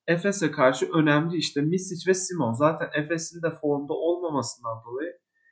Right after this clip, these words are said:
Misic ve Simon'u sıkıştırarak sürekli tuzaklı savunma yaparak, e, Efes'i sindirdi Fenerbahçe ve o maçı kazandı bir şekilde.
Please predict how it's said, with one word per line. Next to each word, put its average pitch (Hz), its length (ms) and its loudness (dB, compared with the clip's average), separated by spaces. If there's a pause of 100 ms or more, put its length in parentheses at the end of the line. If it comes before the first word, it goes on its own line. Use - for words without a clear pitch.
(180)
Misic 190 420 -2
ve 196 40 8
Simon'u 196 720 0 (120)
sıkıştırarak 175 960 2
sürekli 156 760 -2 (220)
tuzaklı 160 420 2
savunma 139 500 2
yaparak, 123 460 0 (640)
e, 151 80 2 (400)
Efes'i 202 720 0
sindirdi 190 640 2
Fenerbahçe 147 600 4
ve 202 60 2
o 196 160 2
maçı 175 400 -2
kazandı 185 540 4
bir 160 80 -4
şekilde. 110 460 -6